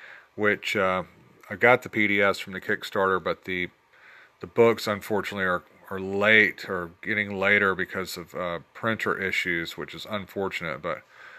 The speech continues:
that's gonna be a really cool game, uh, when I get my hands on it. I just, I don't really enjoy reading from P D Fs unless I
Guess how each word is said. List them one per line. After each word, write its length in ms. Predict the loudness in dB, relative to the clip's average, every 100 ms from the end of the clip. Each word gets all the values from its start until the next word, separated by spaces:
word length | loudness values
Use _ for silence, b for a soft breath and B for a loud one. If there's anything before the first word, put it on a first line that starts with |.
| B B _
that's 220 | 0 0
gonna 160 | 0 0
be 80 | 0
a 60 |
really 400 | 2 0 0 -2
cool 260 | -2 -4 0
game, 440 | 2 4 2 0 -8 -14 -10
uh, 140 | -6
when 120 | -4
I 60 | -2
get 140 | -2
my 100 | -2
hands 340 | -4 -6 -6 -4
on 220 | -4 -4
it. 140 | -8 -8
I 100 | -8
just, 220 | -8 -8 -6
I 60 | -4
don't 200 | -4 -6 -16 -10
really 360 | -4 -2 -2
enjoy 280 | -4 -4 -2
reading 320 | -2 -2 -6
from 160 | -10 -10
P 180 | -4 -2
D 140 | 0
Fs 320 | 0 -2 -6
unless 300 | -12 -12 -8
I 160 | -8 -8